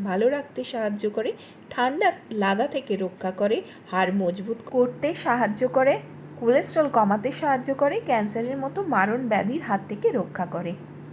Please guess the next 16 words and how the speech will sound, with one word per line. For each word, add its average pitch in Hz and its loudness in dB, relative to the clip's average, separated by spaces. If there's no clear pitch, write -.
এবার 277 6
আসা 226 2
যাক 330 4
রেসিপিতে। 202 4
তাই 233 2
প্রথমে 262 4
প্রন 220 2
আর 277 2
চিকেনটাকে 233 -2
ভালো 208 2
করে 220 4
ধুয়ে 202 0
নিতে 208 0
হবে। 226 2
তারপর 226 6
ওই 233 8